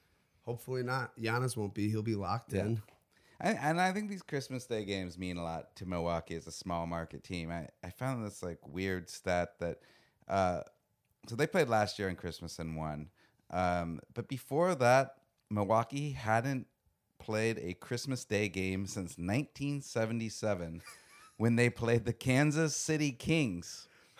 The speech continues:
Speaker 1: Oh, wow. Yeah, you know.
Speaker 2: I for-, I forgot that the,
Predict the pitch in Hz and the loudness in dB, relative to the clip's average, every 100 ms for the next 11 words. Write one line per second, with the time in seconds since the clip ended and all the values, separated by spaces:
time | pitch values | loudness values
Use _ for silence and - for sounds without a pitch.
0 | - 117 98 104 107 95 76 - _ - | -12 -12 -12 -8 -4 -2 -4 -10 _ -20
1 | _ _ 113 117 101 120 127 131 160 180 | _ _ -4 -2 -4 -4 0 4 6 6
2 | - 131 156 143 107 147 139 - 110 117 | 4 -2 0 -2 0 4 4 2 0 0
3 | - - - - - - - 62 110 117 | 0 -12 -20 -20 -20 -20 -14 -10 -2 -2